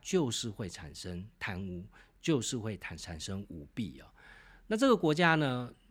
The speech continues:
呃，叫做委内瑞拉，那大家都知道它是中美洲的一个小国。那委内内瑞拉，我们都觉得这个国家应该就是，呃，我前面讲的贪污横行的一个国家。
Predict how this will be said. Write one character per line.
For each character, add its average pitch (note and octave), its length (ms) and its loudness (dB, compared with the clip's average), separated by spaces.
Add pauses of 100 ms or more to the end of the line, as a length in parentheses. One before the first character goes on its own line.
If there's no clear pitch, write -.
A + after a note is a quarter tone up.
(340)
呃， G2 160 -8
叫 D3 160 0
做 C#3 120 4 (100)
委 D#2+ 320 -6
内 A#2 300 -2
瑞 F#2 380 -4
拉， G2+ 320 -4 (100)
那 G#2+ 140 -8
大 G#2 160 -6
家 G#2 60 -4
都 G#2 120 -6
知 F#2+ 160 -10
道 F2+ 300 -8
它 F#2+ 120 -12
是 F#2 80 -10
中 A2 260 -8
美 G2 240 -10
洲 F#2+ 200 -8
的 E2+ 120 -10
一 D#2+ 140 -10
个 D2+ 280 -14
小 - 340 -10 (120)
国。 - 260 -16 (240)
那 G3+ 120 -2
委 D3 260 4
内 G3+ 260 2
内 G3+ 200 2
瑞 F3 340 2
拉， C#3+ 240 -2
我 G2+ 120 -4
们 G2+ 120 -4
都 D3 120 -2
觉 F#2+ 220 -6
得 G2 100 -8
这 G2+ 160 -6
个 B2+ 80 -4
国 F2 220 -8
家 G2+ 240 -6
应 G#2 100 -6
该 G2+ 160 -6
就 F#2+ 160 -8
是， E2+ 440 -12 (500)
呃， D#2 160 -18
我 E2+ 160 -10
前 A#2 140 -4
面 B2 120 0
讲 F2 220 -8
的 D2 120 -14
贪 A2 220 -6
污 A2+ 240 -6
横 G#2+ 220 -6
行 D2+ 240 -10
的 D#2+ 100 -12
一 D2 80 -12
个 D#2 140 -12
国 C2 220 -16
家。 C#2 280 -16